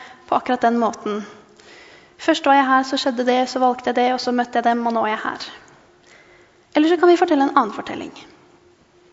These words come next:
En fortelling om Gud midt i denne ordinære hverdagen.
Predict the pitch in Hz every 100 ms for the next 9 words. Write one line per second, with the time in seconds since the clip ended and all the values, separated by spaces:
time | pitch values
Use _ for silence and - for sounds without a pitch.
0 | - 262 294 277 262 269 277 269 262 262
1 | 233 - 240 233 247 233 214 220 220 -
2 | - - 247 247 240 226 202 208 220 226
3 | 233 - -